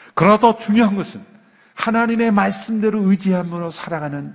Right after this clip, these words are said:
인생인 것입니다. 하늘의 만나이신 예수 그리스도를 믿고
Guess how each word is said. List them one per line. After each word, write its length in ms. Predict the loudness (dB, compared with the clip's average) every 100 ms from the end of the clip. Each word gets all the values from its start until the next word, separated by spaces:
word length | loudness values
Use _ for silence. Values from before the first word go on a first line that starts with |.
| -10
인생인 480 | -8 -6 -6 -8 -8
것입니다. 440 | -14 -18 -20 -20 -20 _ _ _ _ _ _ -6
하늘의 360 | -2 2 2
만나이신 580 | 4 2 2 0 0 0
예수 280 | 0 0 -2
그리스도를 400 | -4 -2 -2 0
믿고 720 | -2 -8 -8 -8 -8 -14 -20